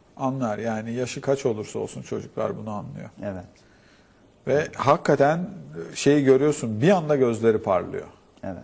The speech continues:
Speaker 2: Ve orada yaşattığın değer çok önemli. Dürüst olmak,
Speaker 1: Aynen.
Speaker 2: gerçeğe saygılı olmak, bencil olmamak ve kendi gözüne hesap veren insan olmak meselesini çocuk anlıyor.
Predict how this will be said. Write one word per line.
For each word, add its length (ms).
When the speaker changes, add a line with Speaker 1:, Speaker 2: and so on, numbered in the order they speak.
Speaker 2:
Ve 60
orada 600
yaşattığın 720
değer 300
çok 180
önemli. 400
Dürüst 360
olmak, 420
Speaker 1:
Aynen. 280
Speaker 2:
gerçeğe 520
saygılı 480
olmak, 360
bencil 400
olmamak 540
ve 280
kendi 380
gözüne 420
hesap 480
veren 200
insan 420
olmak 380
meselesini 500
çocuk 380
anlıyor. 560